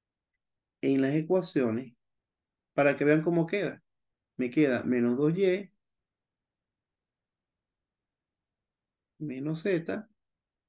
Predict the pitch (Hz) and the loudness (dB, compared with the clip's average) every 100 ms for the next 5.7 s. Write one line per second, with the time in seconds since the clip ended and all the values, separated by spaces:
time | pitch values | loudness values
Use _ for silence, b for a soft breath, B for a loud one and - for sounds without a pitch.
0 | _ _ _ _ _ 131 135 147 160 160 | _ _ _ _ _ -10 -8 -6 -6 -2
1 | 143 151 151 156 156 - _ _ _ 135 | 0 0 4 4 2 -6 _ _ _ 0
2 | 127 131 127 123 127 160 - 196 180 202 | 0 -4 -4 -2 -2 -2 0 0 0 -6
3 | - - - 135 135 135 147 135 - 151 | -8 -14 -4 -2 -2 -4 -6 -6 -4 -6
4 | 139 143 135 147 190 185 170 - 160 131 | -4 -2 -2 -2 0 0 0 -4 -2 -4
5 | - 123 120 113 139 147 - | -4 -2 -2 -2 -2 -4 -6